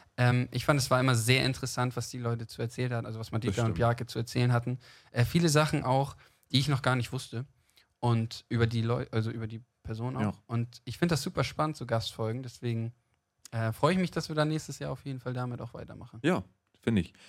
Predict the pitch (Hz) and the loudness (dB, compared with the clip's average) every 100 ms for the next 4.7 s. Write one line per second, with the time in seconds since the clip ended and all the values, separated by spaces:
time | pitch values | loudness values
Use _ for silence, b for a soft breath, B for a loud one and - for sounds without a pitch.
0 | B 120 117 117 110 110 143 139 143 - | B 2 4 4 2 2 0 0 -4 -4
1 | - - - - _ _ _ _ _ _ | -6 -14 -20 -20 _ _ _ _ _ _
2 | _ _ _ _ _ _ 117 120 117 107 | _ _ _ _ _ _ 0 2 2 0
3 | 110 123 107 101 107 143 131 127 117 120 | -2 0 2 0 2 2 2 2 2 2
4 | - 160 - 160 - 160 175 | 4 0 0 -4 -2 -2 -2